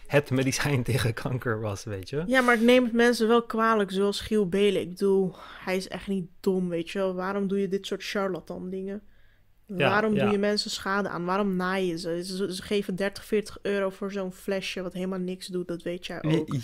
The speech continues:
Speaker 1: ja.
Speaker 2: Of je moet er
Speaker 1: <laughs> Ja,
Speaker 2: zelf ook in
Speaker 1: het
Speaker 2: geloven.
Speaker 1: is zwaar, het is zwaar overpriced. Elke keer is het zwaar overpriced, weet je.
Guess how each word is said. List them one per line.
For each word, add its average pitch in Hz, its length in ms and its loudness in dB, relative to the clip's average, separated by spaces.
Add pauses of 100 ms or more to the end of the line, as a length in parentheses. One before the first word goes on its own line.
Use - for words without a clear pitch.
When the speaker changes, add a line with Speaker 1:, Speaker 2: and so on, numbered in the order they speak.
Speaker 1:
ja. 160 220 -2
Speaker 2:
Of 208 120 8
je 233 80 12
moet 233 140 12
er 240 100 12
Speaker 1:
<laughs> - 0 -
Ja, - 20 4
Speaker 2:
zelf 214 280 8
ook 208 220 6
in 202 80 -2
Speaker 1:
het 190 100 -2
Speaker 2:
geloven. 180 280 -2
Speaker 1:
is 143 200 2
zwaar, 180 580 6 (120)
het 143 120 2
is 131 240 2
zwaar 147 460 8
overpriced. 127 840 2
Elke 151 300 2
keer 139 220 -2
is 127 80 2
het 113 160 -4
zwaar 123 360 2
overpriced, - 800 -4
weet - 180 -14
je. 170 160 -2